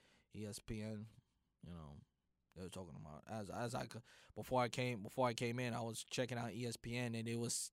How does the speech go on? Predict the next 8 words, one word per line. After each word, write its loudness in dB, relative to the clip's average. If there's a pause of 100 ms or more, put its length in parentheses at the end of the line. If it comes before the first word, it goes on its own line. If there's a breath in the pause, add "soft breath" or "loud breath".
(100)
talking 4
about, 4 (400 loud breath)
oh, 12 (580 soft breath)
oh, 8 (260)
if 0
Kyle 10
Murray 6
was, 2